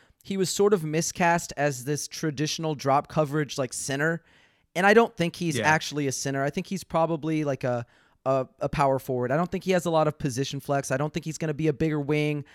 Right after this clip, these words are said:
Speaker 1: I don't think he's gonna be a center. I think he's really just a four, a guy who can be perimeter oriented. Like, he looked really comfortable sliding his feet on the perimeter with bigger wings. He looked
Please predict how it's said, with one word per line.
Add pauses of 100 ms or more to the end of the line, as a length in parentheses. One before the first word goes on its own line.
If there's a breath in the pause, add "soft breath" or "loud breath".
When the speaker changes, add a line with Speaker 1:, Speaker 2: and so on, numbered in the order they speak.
(120)
Speaker 1:
I
don't
think
he's
gonna
be
a
center. (260 soft breath)
I
think
he's
really
just
a
four, (300 soft breath)
a
guy
who
can
be
perimeter
oriented.
Like,
he
looked (400)
really
comfortable
sliding
his
feet
on
the
perimeter
with
bigger
wings. (320 soft breath)
He
looked